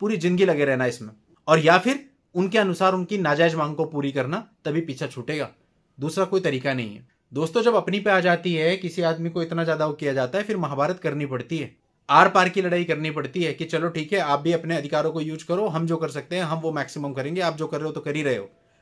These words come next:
और फिर देखते हैं क्या रिजल्ट आता है। Without this stamina, अगर आप सोच रहे हो कि आप इन मैट्रिमोनियल केसेस से बाहर आ जाओगे, तो नहीं आ सकते। ये एक लाइन में कंक्लूजन है।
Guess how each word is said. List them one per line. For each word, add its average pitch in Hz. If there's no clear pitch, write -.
और 139
फिर 175
देखते 170
हैं 190
क्या 185
रिजल्ट 143
आता 110
है। 101
Without 185
this 190
stamina, 170
अगर 165
आप 160
सोच 143
रहे 160
हो 165
कि 170
आप 165
इन 165
मैट्रिमोनियल 156
केसेस 147
से 143
बाहर 123
आ 123
जाओगे, 117
तो 147
नहीं 123
आ 113
सकते। 147
ये 151
एक 190
लाइन 175
में 185
कंक्लूजन 151
है। 90